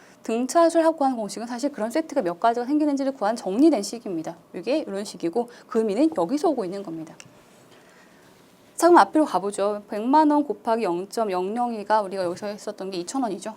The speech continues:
요 값이 이천 원. 이천 원 곱하기 여기도 이제 삼 정리했더니 이게 이십일 나오니까요. 이천 원 곱하기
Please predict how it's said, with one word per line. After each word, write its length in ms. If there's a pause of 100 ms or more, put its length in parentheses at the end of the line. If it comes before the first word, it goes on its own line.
요 160
값이 300
이천 260
원. 180 (2000)
이천 340
원 320
곱하기 380
여기도 400
이제 100
삼 160
정리했더니 580
이게 260 (280)
이십일 260
나오니까요. 440
이천 340
원 100
곱하기 720